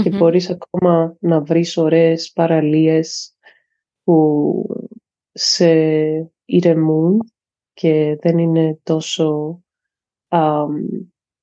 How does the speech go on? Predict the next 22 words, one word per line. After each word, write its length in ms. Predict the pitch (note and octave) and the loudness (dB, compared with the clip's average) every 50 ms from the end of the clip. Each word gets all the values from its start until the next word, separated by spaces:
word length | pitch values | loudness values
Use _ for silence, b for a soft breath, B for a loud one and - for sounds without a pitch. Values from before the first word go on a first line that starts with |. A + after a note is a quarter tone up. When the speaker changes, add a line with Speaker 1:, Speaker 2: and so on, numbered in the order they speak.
| _ _ - - _ _ _ _ _ | _ _ -20 -20 _ _ _ _ _
Speaker 1:
γεμάτες, 920 | - E3+ E3 E3+ D3+ D#3 D3+ D3 D3 - D#3 D3+ D3+ - - - - - - | -10 -6 -4 -2 -2 -2 -2 -4 -6 -8 -8 -4 -2 -2 -2 -2 -4 -6 -8
ε, 500 | - - - - - - - - - - - | -6 -6 -4 -4 -4 -6 -6 -8 -12 -14 -8
με 240 | - E3+ D#3+ D#3 D3 | -4 -2 -2 -2 -2
εξαπλώστρες 1160 | C#3+ - - - E3 E3 - - D#3+ D#3 D3+ D3+ - - - F3 E3 D3+ D3+ D3+ - - - | -4 -8 -4 -4 -4 -4 -2 -2 0 0 0 -2 -4 -10 -6 -4 -2 -2 -2 -2 -4 -8 -8
ή 60 | E3+ | -10
γεμάτες 680 | D3 - F3 D#3 D3 C#3+ C#3+ C#3+ - D#3+ D3+ E3 - - | -10 -10 -10 -8 -8 -8 -10 -10 -10 -10 -10 -10 -10 -8
με 480 | D#3+ D#3 D#3 D3+ D3+ - - G3 F#3 F3+ _ _ _ _ | -6 -6 -4 -4 -6 -8 -10 -12 -14 -18 _ _ _ _
καφετέριες, 1000 | - - E3+ - F3 E3+ - - D#3+ D#3 D#3 D#3+ D#3 D#3+ D#3+ D#3 E3 - - - b b b b b b b _ _ _ _ | -16 -14 -12 -8 -8 -8 -4 -2 -2 -2 0 0 0 -2 -2 -4 -6 -10 -16 -20 b b b b b b b _ _ _ _
το 120 | - F#3 F3 | 0 0 0
οποίο 360 | E3 F3 - F3 E3+ D#3+ D#3+ | 0 2 2 2 2 2 2
μου 160 | D#3+ D#3+ D#3 | 0 0 0
αρέσει 420 | D#3 D#3 D#3+ D#3+ D#3+ D#3+ - - _ | 2 2 2 0 0 -2 -6 -14 _
πολύ. 460 | - D3+ D3+ D3 D3+ E3+ A3+ C#4+ - _ _ _ _ _ _ _ _ _ _ _ _ _ _ _ _ | -6 -4 -2 0 0 0 0 -2 -4 _ _ _ _ _ _ _ _ _ _ _ _ _ _ _ _
Ε, 320 | - G3+ G3 F#3 F3+ F3+ | -6 -2 0 2 4 2
και 160 | F3 F3 - F#3+ | 2 2 -2 -2
επίσης 280 | G3 C#4 C#4+ C#4+ - - | 0 0 -2 0 0 0
είναι 160 | C#4 C#4+ C#4+ | 2 2 0
και 140 | C#4 C4 B3 | 0 0 2
ένα 180 | B3+ B3 B3 | 2 2 2
νησί 340 | A#3+ A#3 A3+ - - C4+ C4 | 2 0 -2 -4 -8 -10 -6
το 140 | - B3+ A#3 | -4 -4 -4
οποίο, 560 | A3 G#3+ - - A#3+ B3 B3+ B3+ B3 B3 B3 | -4 -4 -2 0 2 4 4 4 4 4 4